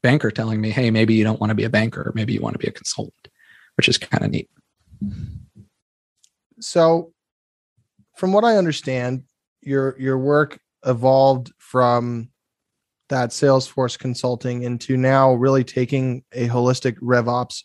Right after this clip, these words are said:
Speaker 2: perspective. Um, how is, how does that work today? How does, how does the wor-, how is the work of Carabiner Group evolved?
Speaker 1: I think it's, it's certainly a,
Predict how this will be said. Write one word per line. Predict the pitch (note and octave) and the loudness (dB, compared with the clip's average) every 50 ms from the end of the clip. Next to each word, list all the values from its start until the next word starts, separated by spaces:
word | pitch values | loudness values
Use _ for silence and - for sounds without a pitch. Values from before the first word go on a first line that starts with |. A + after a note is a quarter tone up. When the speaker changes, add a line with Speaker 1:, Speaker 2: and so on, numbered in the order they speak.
| _ _ _ | _ _ _
Speaker 2:
perspective. | - B2+ B2 - - - C#3 B2 A#2+ - - E3+ F#3 G3+ - _ _ _ _ _ _ _ _ _ _ _ _ - | -4 -4 -4 -4 -6 -6 -6 -6 -6 -4 -4 -2 -2 -4 -4 _ _ _ _ _ _ _ _ _ _ _ _ 0
Um, | - B2+ C3 C3 B2+ | 2 4 4 4 2
how | B2+ C#3 E3 B3 E4+ | 2 2 2 4 4
is, | F4 G#3+ - - | 2 0 -4 -6
how | - D3 F#3 A3+ | 0 2 2 2
does | D#4+ - - | 2 2 2
that | G3 G3+ A#3 C#4+ | 2 2 2 2
work | G#3 C#3+ C3 A#2+ - | 0 -2 -2 -2 -4
today? | - B2 B2+ B2+ B2+ A#2+ | -8 -4 -2 -2 -2 0
How | B2 C3 C#3 C#3+ | 2 2 4 4
does, | D3+ D3+ C#3+ C3+ D3 - | 4 2 0 -2 -8 -10
how | - C3 D3 D#3 | -4 0 2 2
does | E3+ E3 D3+ | 2 0 0
the | - D3+ | 0 0
wor-, | C3+ C3 C3+ - - | 0 0 -2 -2 -2
how | B2+ C#3+ D3+ E3 | 0 2 4 4
is | E3+ D3+ | 2 2
the | - D3+ | 0 -2
work | C#3 C3 C3+ C3+ C#3 C3+ C#3 | 0 2 2 2 2 2 -2
of | B2 - | -4 -4
Carabiner | - - C3 C3 C3 B2 C3 B2+ B2+ B2+ A#2+ | -4 -2 -2 0 0 0 0 0 0 -2 -2
Group | A#2+ B2 B2 B2 B2 B2 _ _ - - | 0 0 2 2 0 -2 _ _ -10 -8
evolved? | A#2 A#2+ A#2+ A2+ A2 A2 A2+ - - _ _ _ _ _ _ _ _ _ _ _ _ _ _ _ _ _ _ _ _ _ _ _ _ _ _ _ _ _ _ _ _ _ _ _ _ _ _ _ _ _ _ - | -4 -2 -2 -2 -2 -4 -10 -14 -20 _ _ _ _ _ _ _ _ _ _ _ _ _ _ _ _ _ _ _ _ _ _ _ _ _ _ _ _ _ _ _ _ _ _ _ _ _ _ _ _ _ _ -4
Speaker 1:
I | E3+ | 0
think | - D4 F4 - | 2 2 2 2
it's, | D3 - - | 0 0 2
it's | F3+ D3+ - - | 2 2 4 4
certainly | - C#3+ D#3+ G3+ - D#3 D3 C3 | 4 4 4 4 4 4 4 6
a, | A#2 A2+ A2 G#2 G#2+ - | 6 4 4 2 2 0